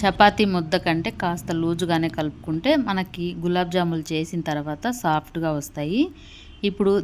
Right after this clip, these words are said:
దీనిపైన మూతను పెట్టేసి ఇది పక్కన పెట్టి ఇప్పుడు మనం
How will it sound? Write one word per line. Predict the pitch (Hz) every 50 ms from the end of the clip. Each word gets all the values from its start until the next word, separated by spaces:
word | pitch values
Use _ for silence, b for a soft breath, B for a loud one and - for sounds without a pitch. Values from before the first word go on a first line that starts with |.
| 160 180
దీనిపైన | 185 185 175 - 185 175 180 196 208 190
మూతను | 175 175 175 170 190 185 180 175
పెట్టేసి | 160 151 - 170 160 156 151 - 185 214 - -
ఇది | - 180 165 175 - 185
పక్కన | 180 170 175 - 226 220
పెట్టి | 208 185 170 156 - - 294 381 403 - B B B B B B B -
ఇప్పుడు | 185 - 208 202 196 190
మనం | 196 226 311